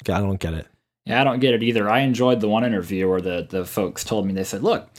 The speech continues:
Speaker 2: if you wanna sit in a hammock, we don't care as long as the work gets done. You know, if you're punching through your Trello list or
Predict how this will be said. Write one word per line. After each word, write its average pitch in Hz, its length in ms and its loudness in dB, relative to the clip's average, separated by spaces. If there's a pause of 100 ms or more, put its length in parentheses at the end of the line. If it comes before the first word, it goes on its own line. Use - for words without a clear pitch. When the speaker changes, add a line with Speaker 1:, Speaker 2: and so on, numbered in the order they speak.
Speaker 2:
if 101 160 -6
you 175 120 4
wanna 110 320 -2 (120)
sit 139 240 0
in 123 140 -2
a 98 60 -2
hammock, 151 500 0
we 135 220 2
don't 139 400 2
care 90 560 -4
as 98 120 -4
long 113 220 -2
as 131 140 -6
the 98 100 -2
work 113 400 -2
gets 120 300 0
done. 90 420 0
You - 80 -10
know, 82 140 -8
if 82 120 -12
you're 113 200 0
punching 127 440 2
through 120 140 2
your 120 140 2
Trello 117 420 4
list 113 400 2
or 80 160 -8